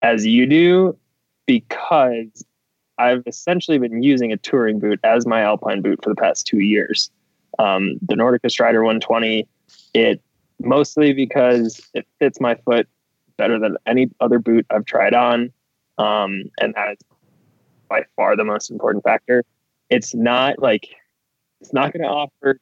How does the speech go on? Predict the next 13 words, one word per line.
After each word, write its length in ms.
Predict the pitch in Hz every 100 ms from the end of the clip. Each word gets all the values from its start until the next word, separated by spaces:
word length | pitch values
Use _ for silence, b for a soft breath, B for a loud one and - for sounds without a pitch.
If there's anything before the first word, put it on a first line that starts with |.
| _
quite 220 | - 139 151
as 100 | 143
good 120 | 147
a 60 |
suspension 720 | 135 139 - 127 123 127 123 120
as 360 | 117 117 113
a 60 | 117
dedicated 460 | 113 110 - 120 110
alpine 340 | 120 110 107
boot. 280 | 107 107 - b _ -
It 160 | 107
definitely 340 | 139 131 143 135
doesn't 300 | 127 120